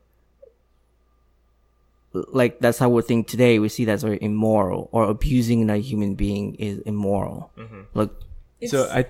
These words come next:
Speaker 2: I think people have, like, layers of morality, and it's shaped by the social construct.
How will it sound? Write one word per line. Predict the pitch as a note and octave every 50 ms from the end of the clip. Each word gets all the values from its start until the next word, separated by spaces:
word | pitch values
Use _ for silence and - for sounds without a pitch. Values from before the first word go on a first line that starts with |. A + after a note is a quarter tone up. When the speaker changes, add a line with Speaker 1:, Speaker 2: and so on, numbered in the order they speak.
| - - A#2+
Speaker 2:
I | C3+
think | - E3+ E3+ -
people | - D#3 - D#3 C#3+
have, | C#3+ D3 C3+ C3
like, | C3 B2 A2 A#2
layers | A2+ A#2 A#2+ B2 C3 C3+ C3 C3
of | B2+ A2+
morality, | A2+ G#2+ G#2 G#2 G#2 A2 A2+ A#2+ C3 C3+ D3 D#3+ F3 F3+ F#3
and | - G#2+ A2 A#2+
it's | A2+ -
shaped | - - C#3 C3+ C3 A#2+ A2
by | A2 A#2 A#2 A2+ A2+
the | A2 G#2+ A2 G#2+
social | - - A#2+ A2+ - - G#2+
construct. | - - A#2 A2+ A2 - - G#2 F2+ D#2+ - - -